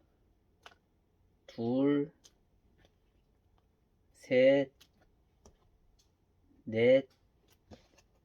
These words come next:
어, 이렇게 다섯 개, 다섯 개 묶을 분량이 나오네요. 그러면 제가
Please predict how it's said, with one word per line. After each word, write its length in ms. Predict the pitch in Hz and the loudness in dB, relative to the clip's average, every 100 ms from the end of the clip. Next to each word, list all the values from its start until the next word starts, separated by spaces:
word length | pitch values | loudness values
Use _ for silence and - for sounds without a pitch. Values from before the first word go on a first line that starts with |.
| _ _ _ - _ _ _ _ _ _ _ | _ _ _ -20 _ _ _ _ _ _ _
어, 120 | - | -8
이렇게 360 | 107 107 110 - _ _ - | -6 -6 -10 -14 _ _ -20
다섯 440 | - 117 143 - | -12 -4 -4 -4
개, 260 | - 110 - _ _ _ _ _ _ - _ _ _ - | -6 -8 -8 _ _ _ _ _ _ -20 _ _ _ -14
다섯 440 | - 113 147 - | -10 -6 -6 -6
개 200 | 170 170 | -4 -4
묶을 440 | 131 127 - 147 | -4 -6 -2 0
분량이 380 | 131 120 123 123 | 0 -2 -2 -2
나오네요. 480 | 104 98 101 107 120 - _ _ _ _ _ - - _ _ _ _ | -6 -8 -8 -8 -10 -16 _ _ _ _ _ -20 -20 _ _ _ _
그러면 560 | - 120 131 160 151 147 | -4 -2 0 -2 -4 -10
제가 260 | 131 123 | -12 -12